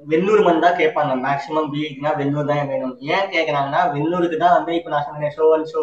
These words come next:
number one thousand two ninety two companies வெள்ளூருக்கு தான் வருதுன்னு. So அவங்க வந்து எப்படி சொல்லுவாங்கன்னா வந்து, they are centralized per placement system. நீ வந்து சென்னையில படிச்சுக்கோ, அமராவதியில படிச்சுக்கோ, போபால்ல படிச்சுக்கோ,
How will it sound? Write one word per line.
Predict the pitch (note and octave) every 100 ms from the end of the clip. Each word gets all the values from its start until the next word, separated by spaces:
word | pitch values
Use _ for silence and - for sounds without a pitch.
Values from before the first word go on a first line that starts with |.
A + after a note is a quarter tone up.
| D#3
number | C#3 C#3+ D3 B2+
one | C3 C3+
thousand | D3 C#3+ D#3
two | D3+ D#3
ninety | D3 C#3+ _
two | C#3
companies | - F3+ F3 F3 F3 _ _ _ _ _ _ -
வெள்ளூருக்கு | D#3+ F#3 F#3 E3+
தான் | E3 D#3+
வருதுன்னு. | D3 C#3+ C#3 - _ _ -
So | F#3+ B3 - -
அவங்க | D3+ F3 F3+
வந்து | - G3+
எப்படி | F#3+ F#3+ G#3
சொல்லுவாங்கன்னா | G#3 E3+ E3 D#3 D#3+ F3
வந்து, | D3+ F#3+
they | F#3+ E3
are | E3+ G3 F3 D3+ C#3+
centralized | - F3 - G#3+ G3 G#3 - A#3 -
per | F3 F3
placement | - E3+ - E3+ -
system. | - - C3 C3 _ _ _ -
நீ | C#3+
வந்து | C#3+ F3
சென்னையில | F3 D3 D#3 D#3
படிச்சுக்கோ, | - C#3+ D#3 F3
அமராவதியில | - E3 D#3+ D3+ D3
படிச்சுக்கோ, | - F#3 G#3
போபால்ல | E3 E3+ E3 D3
படிச்சுக்கோ, | - - - B2